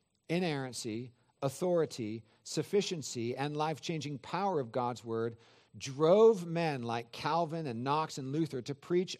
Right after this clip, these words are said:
upwards of six times a week.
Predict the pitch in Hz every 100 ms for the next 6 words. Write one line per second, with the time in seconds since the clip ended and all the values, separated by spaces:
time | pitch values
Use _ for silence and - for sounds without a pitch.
0 | - 180 - 135 120 117 120 - - 185
1 | - - - - 156 127 104 110 - -
2 | _ _ _ _ - 135 135 151 147 98
3 | -